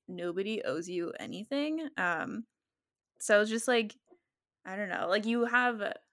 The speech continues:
people you care about and that you, in your friendship or through your relationship, you have more of an understanding and commitment to each other, or you have, like, contract, like, at work,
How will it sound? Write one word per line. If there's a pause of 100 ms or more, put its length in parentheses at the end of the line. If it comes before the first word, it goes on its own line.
(260)
people
you
care
about
and
that (140)
you,
in
your
friendship
or
through
your
relationship,
you
have
more
of
an (300)
understanding (380)
and
commitment
to
each
other,
or
you
have,
like,
contract,
like,
at
work,